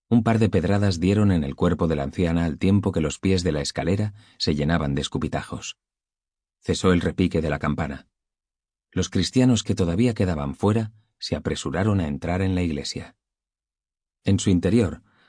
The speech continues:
a un par de pasos del altar y de cara a los fieles, un hombretón moreno y curtido por el sol permanecía de rodillas sin capa ni abrigo,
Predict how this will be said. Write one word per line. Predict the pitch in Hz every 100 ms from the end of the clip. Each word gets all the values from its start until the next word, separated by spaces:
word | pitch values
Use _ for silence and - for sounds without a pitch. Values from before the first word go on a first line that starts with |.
| _
a | -
un | 104
par | 117 113
de | 92
pasos | 87 80 69
del | 73 69
altar | 67 80 73 69
y | 65
de | 76
cara | 90 90
a |
los | 69 69
fieles, | - 71 71 - _ _ _ -
un | 107
hombretón | 113 110 113 113
moreno | 104 87 107 92
y | 76
curtido | - 71 - 110 107
por | 85 76
el | 67
sol | - 110 117 _ _ _
permanecía | - 82 78 76 - 104
de | 95
rodillas | - 76 107 104 90
sin | - 73 71
capa | 92 85 80
ni | 76
abrigo, | 71 82 69 67